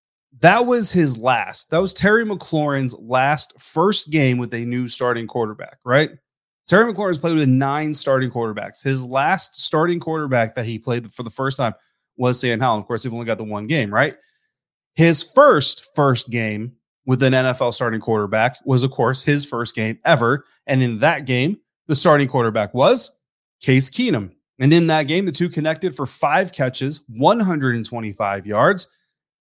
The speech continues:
and they lost thirty-two to twenty-seven to the Philadelphia Eagles.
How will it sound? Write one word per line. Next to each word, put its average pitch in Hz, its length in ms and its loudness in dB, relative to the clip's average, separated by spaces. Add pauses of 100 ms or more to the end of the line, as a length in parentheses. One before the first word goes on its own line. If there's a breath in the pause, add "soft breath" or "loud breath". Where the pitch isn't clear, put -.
and 202 280 0
they 208 60 2
lost 185 340 0
thirty-two 180 400 -4
to 160 80 -6
twenty-seven 139 640 -2
to 123 180 -6
the 123 80 -8
Philadelphia 113 560 -4
Eagles. 226 480 -4